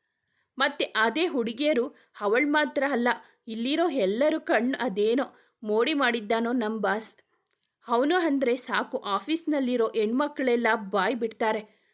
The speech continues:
ಎಂದು ಹೀಗೆ ಇನ್ನು ವಿರಾಟ್ನ ಬಗ್ಗೆ ಮಾತು ಸಾಗುತ್ತಿದ್ದವು.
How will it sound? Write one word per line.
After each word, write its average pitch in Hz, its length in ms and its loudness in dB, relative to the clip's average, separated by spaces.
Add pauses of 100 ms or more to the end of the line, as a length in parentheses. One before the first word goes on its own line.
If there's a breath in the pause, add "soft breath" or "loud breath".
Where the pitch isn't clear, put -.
(120)
ಎಂದು 277 340 2
ಹೀಗೆ 262 360 -2
ಇನ್ನು 277 320 0
ವಿರಾಟ್ನ 254 580 0
ಬಗ್ಗೆ 226 420 -2
ಮಾತು 247 480 -4
ಸಾಗುತ್ತಿದ್ದವು. 220 1040 -4